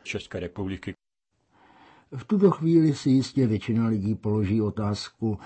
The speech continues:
Speaker 2: vyplatí se vůbec malé České republice pouštět se do tak náročného výzkumu, jakým je termojaderná fúze? Není tato oblast vyhrazena jen nejprestižnějším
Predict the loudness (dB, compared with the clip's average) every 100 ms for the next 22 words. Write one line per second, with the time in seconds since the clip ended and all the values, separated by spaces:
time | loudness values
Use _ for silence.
0 | -10 -2 -2 0 -2 -2 -4 -4 -4 -4
1 | -2 -2 -2 -2 -4 -4 -6 -2 0 0
2 | -2 -4 -8 -8 -8 -8 -4 -4 -4 -6
3 | -6 -8 -6 -8 -6 -8 -8 -6 -6 -6
4 | -8 -2 -2 -2 -4 -4 -2 -2 -4 -6
5 | -8 -4 0 -2 -2 -4 -2 -2 -4 -4
6 | -2 -2 0 -2 -4 -8 -6 -4 -6 -10
7 | -18 2 6 8 6 2 -2 -4 -6 -4
8 | -6 -6 -2 0 0 -2 0 0 0 0
9 | -2 -2 -2 -2 -4 -6 -4 -4 0 0
10 | -2 -4 -4